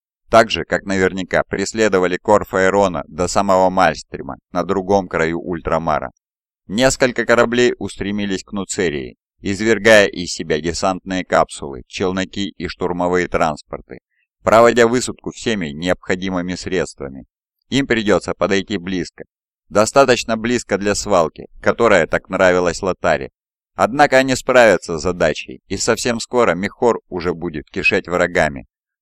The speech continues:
Вот за это она и любила сражения в пустоте. В холодном космосе ты несёшь смерть с немыслимых расстояний,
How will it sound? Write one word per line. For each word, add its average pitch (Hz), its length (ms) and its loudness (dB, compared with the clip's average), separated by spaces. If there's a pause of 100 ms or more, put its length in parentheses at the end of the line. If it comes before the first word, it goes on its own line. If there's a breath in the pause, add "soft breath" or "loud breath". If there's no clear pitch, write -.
Вот 101 240 2
за 135 80 4
это 135 340 4
она 101 280 0
и 104 40 2
любила 101 440 -2
сражения 85 560 -2
в - 100 -16
пустоте. 82 540 -10 (420)
В - 60 -20
холодном 127 560 2
космосе 90 560 0
ты 101 120 -8
несёшь 107 420 -2
смерть 110 340 -2
с - 60 -20
немыслимых 98 600 -6
расстояний, 87 720 -6